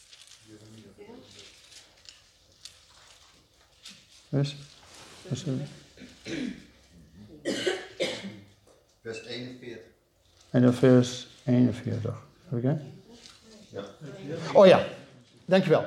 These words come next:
Speaker 1: dankjewel. Jeremia tweeëndertig, vers eenenveertig. "Ik zal mij over hen verblijden en hun goed doen. Ik zal hen in getrouwheid in dit land planten.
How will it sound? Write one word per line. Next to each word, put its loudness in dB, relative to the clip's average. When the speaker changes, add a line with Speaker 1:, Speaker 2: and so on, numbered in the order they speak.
Speaker 1:
dankjewel. -2
Jeremia 2
tweeëndertig, 6
vers -6
eenenveertig. 0
"Ik 8
zal 6
mij 6
over 6
hen 4
verblijden 2
en 2
hun 8
goed 4
doen. 2
Ik 2
zal 4
hen 4
in 4
getrouwheid 4
in 6
dit 6
land 4
planten. 8